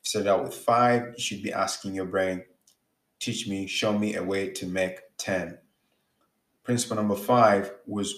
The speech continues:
be resourceful. Use all the resources around you.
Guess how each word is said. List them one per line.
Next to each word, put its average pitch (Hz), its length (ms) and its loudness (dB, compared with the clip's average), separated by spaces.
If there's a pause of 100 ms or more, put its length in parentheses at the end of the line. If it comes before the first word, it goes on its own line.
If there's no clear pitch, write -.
be 107 220 -2
resourceful. 95 920 -2 (920)
Use 104 340 -4
all 110 220 6
the 104 120 2
resources 95 840 -2
around 95 480 2
you. 92 320 -8